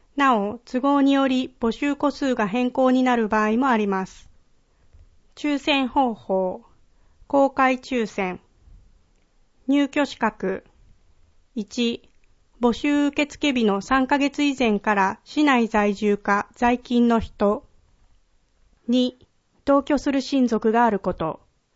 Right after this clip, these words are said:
特定単身者の人を除く。三、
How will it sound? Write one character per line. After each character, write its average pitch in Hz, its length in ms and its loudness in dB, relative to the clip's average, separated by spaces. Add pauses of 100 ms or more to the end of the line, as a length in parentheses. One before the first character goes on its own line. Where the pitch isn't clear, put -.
(340)
特 240 220 -4
定 254 220 -2
単 247 280 2
身 247 160 0
者 220 140 -2
の 190 140 0
人 214 240 0
を 240 80 2
除 196 280 -2
く。 170 260 -8 (680)
三、 247 400 0